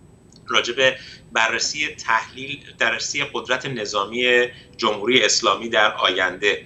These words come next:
و یکی از فرماندهان ارشد تصمیم گیرندهٔ ایالات متحدهٔ آمریکا اونجا بود، به اضافهٔ یکی از فرماندهان اسبق ناوگان، اه،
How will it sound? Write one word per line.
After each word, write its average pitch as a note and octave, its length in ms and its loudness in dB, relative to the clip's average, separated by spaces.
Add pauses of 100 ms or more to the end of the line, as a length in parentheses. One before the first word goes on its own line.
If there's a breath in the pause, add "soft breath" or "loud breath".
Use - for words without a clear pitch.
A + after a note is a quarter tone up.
(500 loud breath)
و A#2 200 6 (1080)
یکی D3+ 220 -2
از C3 260 0 (340)
فرماندهان G#2+ 600 0 (160)
ارشد G#2+ 460 -2
تصمیم A2 520 -2
گیرندهٔ G#2+ 440 -2
ایالات G#2 580 2
متحدهٔ G2 520 -2
آمریکا G2 340 0
اونجا G2 280 0
بود، A#2 180 -4
به B2 60 4
اضافهٔ B2+ 580 4 (400 loud breath)
یکی B2 300 2
از A#2 520 4 (120)
فرماندهان G2+ 500 0
اسبق A2+ 800 2 (140)
ناوگان، G#2 680 4
اه، - 1300 -8